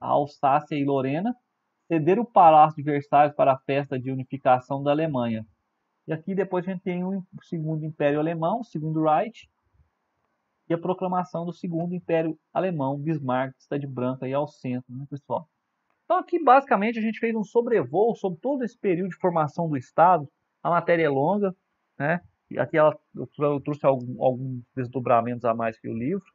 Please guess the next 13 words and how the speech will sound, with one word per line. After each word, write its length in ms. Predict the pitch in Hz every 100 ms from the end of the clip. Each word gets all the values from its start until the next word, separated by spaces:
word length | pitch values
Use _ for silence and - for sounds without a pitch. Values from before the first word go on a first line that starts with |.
| _ _ _
O 100 | 143
livro 240 | 139 147 131
tem 140 | 147
algumas 380 | 135 123 127 120
outras 320 | 123 120 113
questões. 640 | _ 120 - 156 196 208 _ _ _ _ _
Então 160 | -
eu 120 | 269 330
encerro 360 | - 208 180
a 40 | 156
aula 260 | 143 135
por 140 | 143 135
aqui. 280 | - 214